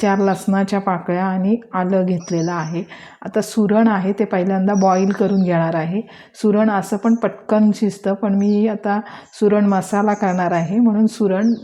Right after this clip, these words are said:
बॉईल करून घेणार आहे. आणि, अ, तुम्हाला जर नुसती सुरणाची भाजी साध्या पद्धतीने ती जर बघायची असेल तर तीसुद्धा चॅनलवर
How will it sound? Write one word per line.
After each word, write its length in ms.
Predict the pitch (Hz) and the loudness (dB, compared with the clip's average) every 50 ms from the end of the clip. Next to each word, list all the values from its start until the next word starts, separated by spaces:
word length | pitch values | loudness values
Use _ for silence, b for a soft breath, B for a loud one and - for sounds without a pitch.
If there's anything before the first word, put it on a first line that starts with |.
| 202 | 0
बॉईल 300 | 190 196 190 180 180 180 | 2 2 2 2 2 0
करून 340 | 185 - - 185 180 190 180 | -2 -2 -2 0 0 0 -2
घेणार 340 | 170 170 175 170 165 160 160 | -2 -4 -4 -4 -2 -2 -2
आहे. 300 | 165 160 156 180 175 180 220 B B B B B B B B B | -4 -4 -6 -6 -10 -12 -12 B B B B B B B B B
आणि, 340 | - - 165 175 185 190 196 | -8 -6 -6 -2 -2 0 0
अ, 220 | 196 196 196 190 190 185 - | 2 2 0 0 0 -2 -2
तुम्हाला 300 | 214 190 190 196 202 202 | 0 0 2 2 0 0
जर 200 | 196 220 214 202 | 2 2 2 2
नुसती 460 | 190 202 214 - - - - 240 240 | 2 2 0 0 -2 -2 2 2 2
सुरणाची 560 | 233 233 226 208 202 202 202 202 202 196 - | 4 4 2 2 2 2 2 0 0 0 0
भाजी 500 | 208 190 185 170 175 170 170 - 202 185 | 0 0 0 0 -2 -2 -2 0 0 0
साध्या 500 | 170 - - 185 165 170 165 185 180 156 | 0 -2 -2 -2 -2 -2 -2 -4 -4 -4
पद्धतीने 760 | 117 104 - - 190 180 170 190 185 185 - 190 175 175 170 160 - B B B B B B | -6 -6 -4 -4 -2 -2 0 0 -2 0 -2 -2 -2 -2 -4 -6 -8 B B B B B B
ती 100 | 214 202 | -2 0
जर 180 | 190 202 190 196 | 2 2 2 2
बघायची 500 | 190 190 175 185 190 190 185 190 - 202 | 0 0 0 0 -2 -2 -2 -2 -2 -2
असेल 440 | 196 180 - - 185 185 185 190 - | -2 -2 -2 -4 -4 -4 -4 -4 -4
तर 100 | 196 185 | -4 -4
तीसुद्धा 600 | 185 - 214 202 190 - 208 170 165 185 185 202 | -2 -2 -2 -2 -2 -2 -2 -2 -2 -2 -4 -4
चॅनलवर 840 | 196 - 185 170 175 170 180 175 175 175 175 180 185 185 196 185 | -4 -4 -2 -2 -2 -2 -4 -4 -4 -4 -4 -2 -2 -2 -2 -4